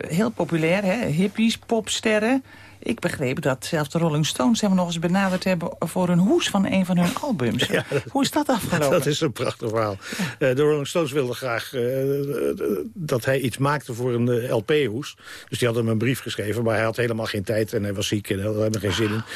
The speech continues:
Speaker 2: En hij hield helemaal niet van moderne muziek, dus dat wees hij af. Maar Mick Jagger, die nam kennelijk met nee geen genoegen, dus die stuurde een brief aan hem en die vroeg, eh, die, eh, met, begon met Dear Mauk, eh, of hij dan een, een, een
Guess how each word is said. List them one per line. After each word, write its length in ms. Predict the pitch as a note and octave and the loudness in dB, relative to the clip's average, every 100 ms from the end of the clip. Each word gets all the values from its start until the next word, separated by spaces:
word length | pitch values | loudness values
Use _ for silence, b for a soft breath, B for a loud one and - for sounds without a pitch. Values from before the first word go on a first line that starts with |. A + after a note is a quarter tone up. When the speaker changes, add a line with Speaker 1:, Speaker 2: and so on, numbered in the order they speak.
| B | B
Speaker 2:
En 80 | A#2+ | 0
hij 60 | A2+ | 2
hield 180 | B2 | 2
helemaal 200 | B2 A2 | 0 0
niet 120 | A2 G#2+ | -2 -2
van 120 | A2 | 0
moderne 380 | G#2+ A2 G#2 G#2 | 0 0 -2 -2
muziek, 340 | G#2+ A#2+ C3 | -2 -2 -2
dus 160 | B2 A2 | -2 0
dat 140 | B2 | 0
wees 220 | A2+ B2 A#2+ | 0 0 -2
hij 120 | B2 | -10
af. 160 | - - B B B | -12 -14 B B B
Maar 240 | C3 C3+ D3 C#3 C#3+ | 0 2 2 0 -4
Mick 300 | C#3+ C3 B2+ | -6 -2 0
Jagger, 360 | C#3+ C#3 C3+ A#2 | 2 2 0 -4
die 200 | A#2+ B2 | -2 0
nam 500 | B2 A#2+ A2+ A#2 B2 | 2 2 0 0 0
kennelijk 360 | C#3 B2 A#2 - | 0 0 -2 0
met 200 | A2+ B2 | -2 2
nee 240 | B2+ B2 | 2 2
geen 240 | - B2 A2 | 0 -2 -2
genoegen, 400 | B2 C3 A2+ A2+ | 0 -2 -2 -4
dus 180 | C#3 | -4
die 120 | B2+ A#2 | -4 -2
stuurde 400 | D3+ C3+ A2+ G#2+ | 0 0 0 -2
een 120 | A2 | -2
brief 360 | B2+ D3+ - - B B B | 0 -2 -4 -18 B B B
aan 200 | - G2 | -4 0
hem 140 | A#2 C3+ | 2 2
en 100 | A#2 | 0
die 120 | A2+ | -2
vroeg, 360 | - A2 - A2+ | -2 -4 -2 -2
eh, 140 | G#2+ | 0
die, 260 | B2 A#2+ A#2 | 0 0 0
eh, 20 | A#2 | 0
met, 400 | A#2+ A2+ A2+ B2 | 0 -2 -4 -8
begon 200 | A2 C3 | -4 0
met 180 | A#2 G#2 | 0 2
Dear 220 | C3 A#2 | 2 2
Mauk, 300 | A#2 B2 B2 - B B B | 2 0 -2 -10 B B B
eh, 180 | B2+ C3+ | -2 0
of 120 | C#3+ | 0
hij 100 | C3+ | 0
dan 260 | A#2+ A#2 C3 | 0 -2 -4
een, 220 | D2 D3 | -4 -2
een, 160 | C3+ | -2
een 220 | F#3+ C3+ | -2 -2